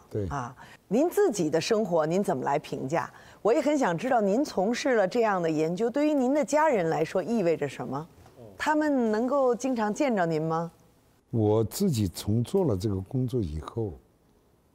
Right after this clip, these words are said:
Speaker 1: 我总感到太渺小了，地球也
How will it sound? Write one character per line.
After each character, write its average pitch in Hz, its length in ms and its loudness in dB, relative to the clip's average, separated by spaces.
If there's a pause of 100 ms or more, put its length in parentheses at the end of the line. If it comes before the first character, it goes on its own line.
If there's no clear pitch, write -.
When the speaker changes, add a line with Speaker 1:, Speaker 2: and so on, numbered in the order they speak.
Speaker 1:
我 110 240 2
总 117 300 -2
感 87 320 -4
到 82 280 -8 (1500)
太 110 160 -2
渺 87 360 0
小 104 220 -6
了， - 240 -20 (1400)
地 196 160 4
球 117 340 0
也 92 180 0